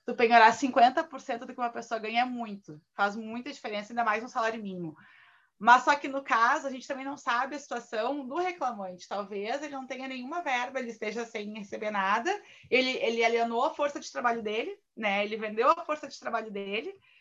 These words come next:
contando que ele receberia. Eu não, não cheguei a adentrar em que tipo de verbas que ele tava pedindo, se era, se era salário atrasado, se era verba rescisória, mas de qualquer forma, são verbas trabalhistas e verbas alimentares que ele teria direito, que ele trabalhou na expectativa de receber,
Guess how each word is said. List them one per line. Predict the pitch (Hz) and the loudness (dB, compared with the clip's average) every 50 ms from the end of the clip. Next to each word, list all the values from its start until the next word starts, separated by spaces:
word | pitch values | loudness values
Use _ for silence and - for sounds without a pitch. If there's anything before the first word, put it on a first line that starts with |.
| _ _ _ _ | _ _ _ _
contando | - 247 254 269 269 - 254 247 262 294 311 320 | -2 -2 -2 -2 -2 -2 2 2 2 2 2 -2
que | 302 - | -4 -6
ele | 277 247 240 | -4 -4 -4
receberia. | 240 226 - 233 220 226 226 214 208 214 240 311 381 403 339 - _ _ _ _ _ _ - | -6 -6 -8 -4 -2 -2 -2 -2 -2 -4 -4 -4 -4 -4 -6 -8 _ _ _ _ _ _ -4
Eu | 190 202 | -2 2
não, | 208 208 214 208 | 2 2 2 0
não | 196 233 240 | 0 -2 -2
cheguei | 233 - 277 226 254 | -2 -2 0 2 2
a | 262 | 4
adentrar | 247 277 269 262 254 247 240 | 4 4 2 4 4 4 4
em | 233 | 4
que | 240 240 | 4 -2
tipo | - - - 233 | -14 -16 -10 -10
de | 226 233 | -8 0
verbas | 208 214 208 214 233 233 233 226 | 2 4 4 4 4 0 -4 -6
que | - | -8
ele | 220 202 | -8 -4
tava | 220 208 202 208 | -2 0 0 0
pedindo, | 208 220 208 175 180 185 208 226 269 262 233 202 | -2 -4 -6 -8 -8 -8 -6 -4 -4 -2 -2 -4
se | - - | -4 -2
era, | 185 185 196 202 196 196 190 | -2 0 0 0 0 -2 -4
se | 185 | -6
era | 202 185 185 | -6 -6 -4
salário | - 196 190 190 190 | -2 0 2 2 2
atrasado, | 185 185 - 185 175 180 180 202 233 247 233 226 | 0 -2 -4 -2 -2 0 4 6 8 8 6 6
se | - 190 | 2 -4
era | 185 185 | -6 -6
verba | 196 190 202 | -6 -6 -6
rescisória, | 185 180 - 202 185 190 180 190 220 233 208 | -8 -8 -10 -8 -4 0 0 2 2 0 0
mas | 202 196 190 190 | -2 -4 -6 -8
de | 202 | -8
qualquer | - 247 240 262 254 254 - | -6 -6 -4 -4 -4 -4 -2
forma, | - 214 202 190 185 - - 180 165 - _ _ - - _ _ | 2 2 4 2 2 -2 -8 -12 -14 -14 _ _ -20 -20 _ _
são | _ - 233 220 | _ -4 -2 0
verbas | 233 233 226 247 247 | 0 0 0 -4 -6
trabalhistas | - 247 233 220 226 220 220 233 226 - 233 | -6 -6 -4 -2 -2 -2 -4 -6 -8 -8 -8
e | 247 240 | -4 -4
verbas | 240 226 214 226 220 | -4 -2 -2 -4 -6
alimentares | 226 220 226 220 226 214 214 208 | -6 -8 -8 -6 -6 -6 -6 -8
que | - 226 220 | -10 -14 -12
ele | |
teria | 214 214 214 214 | -8 -6 -6 -4
direito, | 202 220 202 202 220 226 311 | -4 -2 -2 -2 -2 -2 -4
que | 294 262 | -6 -6
ele | 240 233 | -6 -6
trabalhou | 240 214 220 214 226 | -6 -4 -2 -2 -2
na | 226 233 | -2 -4
expectativa | 220 - 226 196 220 220 - 196 214 208 | -6 -10 -12 -14 -16 -16 -12 -10 -10 -8
de | 208 214 | -6 -8
receber, | 190 180 - 202 185 180 196 202 254 359 | -8 -8 -10 -10 -6 -4 -2 -2 -2 -2